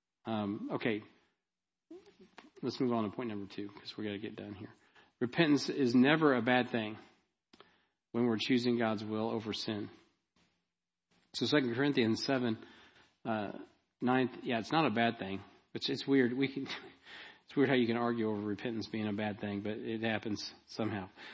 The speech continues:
Second Corinthians seven nine says, "Now I rejoice not that you were made sorry, but by, but you sorrow to repentance." So you can be sorrow-, sorrowful without being repentant.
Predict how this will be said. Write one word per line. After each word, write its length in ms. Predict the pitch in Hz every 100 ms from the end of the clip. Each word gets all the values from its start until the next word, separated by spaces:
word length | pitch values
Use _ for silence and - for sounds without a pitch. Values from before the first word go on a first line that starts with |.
| -
Second 200 | - 175
Corinthians 340 | 165 165 156 131
seven 260 | 156 139
nine 180 | 131 135
says, 240 | 127 131 135
"Now 140 | 143
I 60 | 143
rejoice 580 | 139 131 151 175 175
not 300 | 151 135 135
that 220 | 123 117 127
you 300 | 147 143 131
were 100 | 123
made 220 | 117 101
sorry, 500 | - 135 123 113 110 - - - -
but 140 | 131
by, 360 | 127 120 117 - - -
but 140 | 131 123
you 140 | 120
sorrow 400 | - 143 143 139
to 220 | - 139
repentance." 720 | 127 113 139 127 104 117 - - _
So 140 | - 151
you 60 |
can 100 | 180
be 80 | 147
sorrow-, 540 | - 170 - 117 113
sorrowful 480 | 123 170 180 - 113
without 220 | 117 117
being 180 | 117 117
repentant. 480 | 107 98 131 107